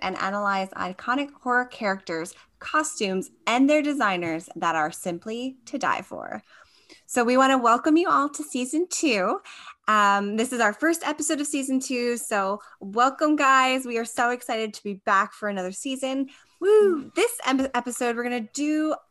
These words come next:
Speaker 1: it a little differently, um, this one and the next episode. So I am going to actually interview Emma today, 'cause we figured just give you guys a chance as listeners to get to know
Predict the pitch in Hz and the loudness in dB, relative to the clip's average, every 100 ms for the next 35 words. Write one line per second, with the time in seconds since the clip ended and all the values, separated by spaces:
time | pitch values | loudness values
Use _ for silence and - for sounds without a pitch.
0 | - 220 214 254 381 453 320 294 269 262 | -6 -4 -4 -4 -4 -4 -4 -4 -6 -6
1 | 269 285 - 208 208 208 196 233 262 269 | -4 -4 0 0 -2 -6 -6 -6 -4 -4
2 | 254 240 226 - 226 220 - 214 208 - | -6 -8 -12 -12 -12 -12 -10 -8 -8 -6
3 | 202 185 - 233 311 302 262 226 220 220 | -6 -4 -4 -2 0 -2 -4 -6 -8 -8
4 | - 196 214 208 _ 185 185 185 220 214 | -8 -8 -12 -14 _ -12 -10 -10 -12 -12
5 | 247 262 226 302 359 - 196 160 - - | -14 -12 -8 -6 -8 -10 -10 -10 -10 -14
6 | - - _ 240 247 262 302 285 285 277 | -20 -20 _ -6 -4 -4 -4 -4 -6 -6
7 | 269 - _ _ _ _ - 226 220 - | -8 -12 _ _ _ _ -12 -10 -8 -6
8 | 262 247 254 233 220 220 - 226 202 202 | -6 -2 -2 0 -2 -6 -6 -6 -6 -6
9 | 196 208 - 202 185 190 - - 185 - | -4 -6 -6 -8 -6 -8 -12 -14 -14 -14
10 | - 320 | -10 -10